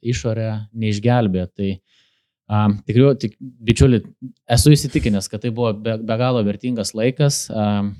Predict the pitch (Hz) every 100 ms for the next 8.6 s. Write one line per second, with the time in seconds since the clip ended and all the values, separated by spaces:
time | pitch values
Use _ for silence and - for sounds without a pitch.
0 | - - 107 123 117 123 117 107 110 107
1 | 123 113 - 120 143 135 101 113 110 -
2 | 95 - 123 127 120 101 107 95 - -
3 | 98 110 120 110 104 104 104 _ _ _
4 | _ - 104 107 110 117 131 - 104 113
5 | 117 107 113 101 107 117 120 104 98 -
6 | 127 127 113 101 107 104 127 - 110 _
7 | _ - 120 180 165 101 98 101 98 131
8 | - 131 120 104 - 101